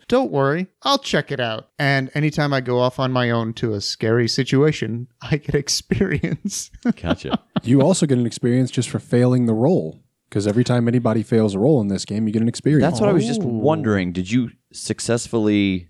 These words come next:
Speaker 2: scope out the scary situation? Or
Speaker 1: Well, I didn't know it was scary at the time,
Speaker 2: Yeah,
Speaker 1: so I
Speaker 2: so
Speaker 1: guess
Speaker 2: we'll give you the experience for failing the roll.
Speaker 1: Okay, all
Speaker 2: Yeah.
Speaker 1: right. That's fair.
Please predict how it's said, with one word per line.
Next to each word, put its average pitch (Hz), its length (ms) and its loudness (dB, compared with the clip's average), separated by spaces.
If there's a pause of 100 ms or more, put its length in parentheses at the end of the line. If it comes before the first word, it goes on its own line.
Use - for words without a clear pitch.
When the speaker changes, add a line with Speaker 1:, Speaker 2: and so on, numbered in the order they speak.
(460)
Speaker 2:
scope - 580 -2
out 107 220 -4
the 127 60 -10
scary 127 300 0
situation? 135 600 -4 (800)
Or 92 380 2 (420)
Speaker 1:
Well, 151 260 0
I 143 80 -2
didn't 143 360 -2
know 131 320 0
it 107 60 -12
was 110 160 -12
scary 110 380 -4
at 110 100 -10
the - 60 -14
time, 113 300 -4
Speaker 2:
Yeah, 82 140 2
Speaker 1:
so 80 100 0
I 113 80 0
Speaker 2:
so 117 100 0
Speaker 1:
guess 117 40 2
Speaker 2:
we'll 156 100 4
give 175 180 2
you 165 80 -2
the 120 120 0
experience 95 400 -4
for 80 100 -4
failing 67 360 -4
the 57 80 -10
roll. 50 200 -6
Speaker 1:
Okay, 156 280 -2 (140)
all 123 100 -6
Speaker 2:
Yeah. 104 80 -8
Speaker 1:
right. 101 60 -16 (200)
That's 131 200 -6
fair. - 220 -14